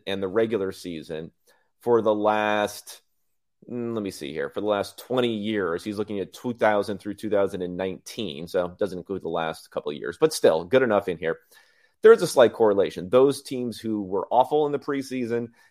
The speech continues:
did tend to have a negative point differential on average in the regular season. Those teams that were good in the preseason have a negative point differential on average in the regular season. Now, a couple factors I think may have made this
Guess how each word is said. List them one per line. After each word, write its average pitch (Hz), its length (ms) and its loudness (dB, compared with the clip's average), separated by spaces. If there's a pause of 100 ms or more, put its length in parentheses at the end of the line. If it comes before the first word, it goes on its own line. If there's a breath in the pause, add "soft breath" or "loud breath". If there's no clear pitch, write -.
(160)
did 127 280 2
tend 117 220 -2
to 98 80 0
have 98 440 -2 (560)
a 101 80 -2
negative 104 420 0
point 101 260 -6 (220)
differential 92 840 -4 (240)
on 139 180 4
average 90 540 -2 (400 soft breath)
in 110 140 0
the 107 60 -2
regular 107 300 0
season. 104 320 -6
Those 104 160 0
teams 120 200 -6
that 120 100 2
were 127 80 -2
good 143 180 4
in 175 80 0
the 120 80 -2
preseason 101 600 -8 (360 soft breath)
have 107 140 0
a - 20 -6
negative 110 320 -2
point 98 220 -4
differential 98 480 -4
on 101 240 0
average 95 320 -2
in 104 80 -6
the 107 40 -6
regular 117 280 0
season. 87 320 -8
Now, 131 160 4
a - 40 4
couple 226 220 2
factors 143 460 2
I 98 100 4
think 104 220 -4
may 101 160 -2
have 92 100 -2
made 92 240 -4
this - 260 -8